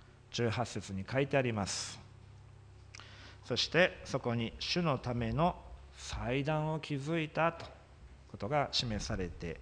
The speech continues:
おります。アブラハムのいつもの習慣です。アブラハムはいつでもどこに行っても祭壇を築いて祈る人だったということを前回も確認しました。それと同じことを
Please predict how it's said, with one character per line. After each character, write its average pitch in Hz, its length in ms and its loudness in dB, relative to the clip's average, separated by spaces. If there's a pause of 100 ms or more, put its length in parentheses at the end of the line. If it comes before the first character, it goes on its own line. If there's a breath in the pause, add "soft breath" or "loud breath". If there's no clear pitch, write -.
(100)
お 82 40 -6
り 82 120 -4
ま 78 160 -4
す。 - 240 -4 (2500 loud breath)
ア 135 100 6
ブ 151 120 10
ラ 135 100 12
ハ 120 120 6
ム 101 100 2
の 101 100 0
い 127 100 2
つ - 120 2
も 208 140 8
の 151 100 6
習 135 240 8
慣 113 260 4
で 104 140 2
す。 - 360 -2 (1160 loud breath)
ア 123 100 4
ブ 143 120 6
ラ 131 80 8
ハ 127 120 4
ム 117 120 2
は 110 120 4
い 120 80 0
つ 180 180 -2
で 180 120 10
も 143 140 8
ど 151 120 8
こ 208 140 4
に 185 120 4
行 151 80 2
っ - 40 -12
て - 160 2
も 127 140 6
祭 147 280 8
壇 143 200 8
を 135 60 4
築 131 280 4
い 131 60 6
て 117 100 4
祈 127 180 6
る 180 80 8
人 147 220 2
だ 120 120 6
っ 110 120 2
た 135 140 8
と 123 100 6
い 107 60 8
う 104 40 2
こ 104 120 2
と - 160 2
を 95 100 2
前 135 220 6
回 104 200 2
も 156 160 4
確 123 240 -2
認 110 180 0
し 104 140 2
ま 110 160 -2
し - 120 -2
た。 95 100 -6
そ - 100 2
れ 185 80 6
と 147 160 6
同 196 160 8
じ 170 140 6
こ 175 140 6
と 170 120 8
を 123 280 10